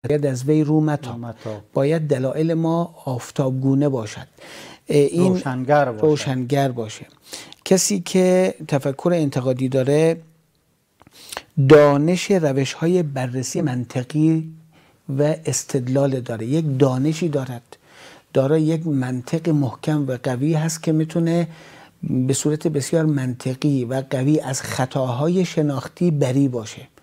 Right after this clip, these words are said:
Speaker 1: چون ما دچار خطاهای شناختی می‌شیم که در جلسه بعد روی زمینه بحث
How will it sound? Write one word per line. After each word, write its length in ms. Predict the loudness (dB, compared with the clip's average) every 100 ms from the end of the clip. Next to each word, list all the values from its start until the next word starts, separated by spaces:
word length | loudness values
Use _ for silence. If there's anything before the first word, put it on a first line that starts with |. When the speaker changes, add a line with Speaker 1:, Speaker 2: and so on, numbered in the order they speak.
| _
Speaker 1:
چون 140 | -2 0
ما 120 | 2
دچار 360 | 0 -2 -2 -2
خطاهای 400 | -4 -4 -4 -4
شناختی 520 | -2 -4 -4 -2 0
می‌شیم 340 | 2 0 -2 -4 -14 -10
که 80 | -4
در 140 | -2 0
جلسه 320 | 0 -2 -2
بعد 260 | -2 -2 -4
روی 160 | -4
زمینه 400 | -2 -2 0 0
بحث 320 | 0 0 0